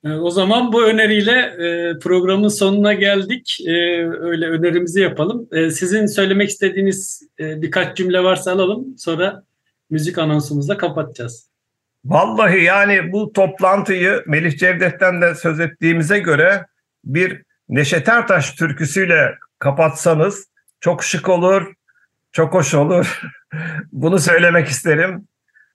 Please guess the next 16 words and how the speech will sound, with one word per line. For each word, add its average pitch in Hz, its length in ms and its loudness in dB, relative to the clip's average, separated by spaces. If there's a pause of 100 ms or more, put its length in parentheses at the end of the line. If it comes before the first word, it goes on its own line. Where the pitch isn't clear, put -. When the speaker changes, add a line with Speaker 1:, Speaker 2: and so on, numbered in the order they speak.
(260)
Speaker 2:
Ee, 156 880 6 (200)
neydi 196 400 0
o? 196 320 -2 (520)
Speaker 1:
O 190 160 2
zaman 233 440 2
şöyle, 220 420 2
ben 202 260 2
direkt 226 320 0
aklımdaki, 208 1040 0
e, 175 480 -2
şeyi 185 260 0
söyleyeyim. 165 480 0
Cahildim, 196 600 2
dünyanın 196 540 2
rengine 190 460 0
kandım. 202 540 -2